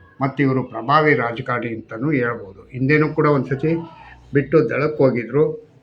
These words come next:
ದಳದಿಂದ ಬಂದ್ರು, ಮತ್ತೆ ಕಾಂಗ್ರೆಸ್ಸಲ್ಲಿ ಟಿಕೆಟ್ ಕೊಟ್ರು, ಇಲ್ಲಿ ನಿಂತು ಗೆದ್ರು.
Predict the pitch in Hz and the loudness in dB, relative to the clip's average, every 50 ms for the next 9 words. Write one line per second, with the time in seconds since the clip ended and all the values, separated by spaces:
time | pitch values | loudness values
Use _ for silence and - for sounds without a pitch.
0 | - - 131 143 147 139 147 147 139 139 139 131 123 123 139 135 143 131 143 151 | -6 -2 0 0 2 2 2 2 2 2 0 0 0 0 2 2 2 4 6 4
1 | 156 165 165 - - - 135 127 - - 143 147 131 127 131 135 131 127 127 - | 4 4 2 -6 -10 -8 -8 -4 0 0 0 0 2 0 0 0 0 -2 -2 -4
2 | 127 117 - - 127 - 147 139 135 - - 139 123 131 143 151 160 160 156 - | -6 -6 -6 -8 -2 0 0 0 0 -2 -4 -4 -4 -2 0 0 0 0 -2 -8
3 | - _ _ _ _ - 131 127 135 135 131 127 131 131 123 - 160 143 127 - | -14 _ _ _ _ -6 -2 0 2 2 4 2 2 0 -2 -2 -4 -4 -4 -4
4 | 107 117 110 - - 95 | -6 -6 -6 -8 -12 -18